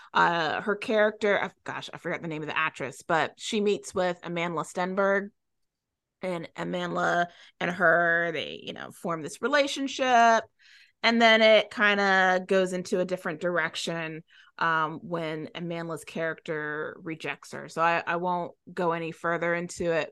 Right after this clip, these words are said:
than that, but I really loved the way it was shot. I think,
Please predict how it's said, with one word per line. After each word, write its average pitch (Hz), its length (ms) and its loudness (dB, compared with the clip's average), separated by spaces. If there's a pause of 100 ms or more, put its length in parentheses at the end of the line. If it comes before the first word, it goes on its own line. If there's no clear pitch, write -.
than 165 240 -8
that, 170 320 4 (140)
but 160 320 2 (520)
I 220 80 6
really 262 260 8
loved 208 400 6
the 196 80 2
way 185 280 0
it - 80 -4
was 156 120 -10
shot. 170 460 2 (180)
I - 100 -8
think, 180 300 -8